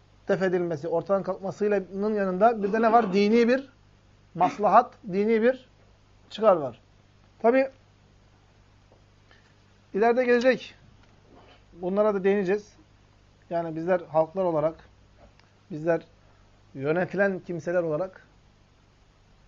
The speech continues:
Resulullah sallallahu aleyhi ve sellemin hadislerinde bunu görüyoruz. Bu ümmetin selefinde bunu görüyoruz. Sürekli yöneticilerimize ne yapacağız? Hayırla dua edeceğiz.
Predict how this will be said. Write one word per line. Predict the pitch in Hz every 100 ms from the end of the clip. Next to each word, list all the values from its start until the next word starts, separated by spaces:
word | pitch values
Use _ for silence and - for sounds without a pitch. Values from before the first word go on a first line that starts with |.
| _ _ _ 156
Resulullah | 156 175 180
sallallahu | - 170 170 170
aleyhi | 160 151
ve | 151
sellemin | 147 151 156 147
hadislerinde | 151 151 160 160 156
bunu | 160 151
görüyoruz. | 139 139 170 - _ _ -
Bu | 175
ümmetin | 175 170 170 180
selefinde | 165 160 160 165
bunu | 156 170
görüyoruz. | 147 143 190 -
Sürekli | - 220 190 156
yöneticilerimize | 160 175 170 160 160 160 160
ne | 185
yapacağız? | 151 156 131 - _ _ _ _ _ _ _
Hayırla | - 170 190 202 202 170
dua | 175 151
edeceğiz. | 113 113 -